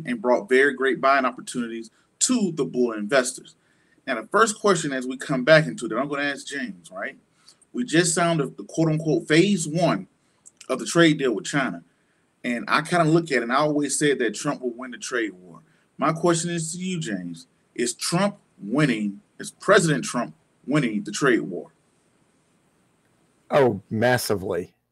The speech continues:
Speaker 2: Uh, I, if you talk to, I used to do a lot of business with Chinese companies, uh, back in the old days, and
Speaker 1: Mm-hmm.
Speaker 2: they are, they were basically crying. I mean, they all hate Trump because he is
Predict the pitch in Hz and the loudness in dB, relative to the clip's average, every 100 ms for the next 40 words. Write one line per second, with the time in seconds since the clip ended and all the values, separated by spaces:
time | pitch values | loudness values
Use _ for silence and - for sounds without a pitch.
0 | - 107 107 117 120 120 123 120 120 135 | -4 0 2 2 4 2 0 0 2 4
1 | 127 - 120 120 113 110 101 - - - | 2 2 4 6 4 2 0 -6 -14 -14
2 | - 135 139 143 - 131 117 117 - 123 | 0 4 4 4 2 4 4 2 2 4
3 | 151 131 139 - 123 127 120 117 107 117 | 4 4 2 0 0 2 4 4 2 0
4 | 117 107 - 101 113 107 104 - 117 117 | 0 -2 -2 -4 0 0 0 -2 -2 0
5 | 156 190 - - 95 - 107 104 101 87 | 0 -2 -4 -10 -10 -4 0 2 2 0
6 | 92 110 107 110 113 117 123 151 - - | 0 0 0 2 4 4 4 2 -2 -16
7 | - - - _ - 113 117 113 107 104 | -16 -16 -20 _ -2 2 4 4 4 2
8 | 101 - 101 104 101 104 113 139 147 131 | 0 -4 -10 -6 -2 0 4 6 8 8
9 | 123 117 110 - _ _ 135 165 131 104 | 8 8 4 2 _ _ 4 6 6 4
10 | 127 127 127 - 107 - - 117 127 113 | 4 2 2 0 -2 -2 -6 -2 0 0
11 | 98 98 - 113 123 117 110 131 151 127 | -4 -10 -4 0 2 0 2 6 6 6
12 | 104 107 131 127 104 90 87 - 104 - | 4 2 2 2 -4 -4 -6 -6 -6 0
13 | 107 92 - 127 127 107 92 | 0 0 -2 0 0 0 -4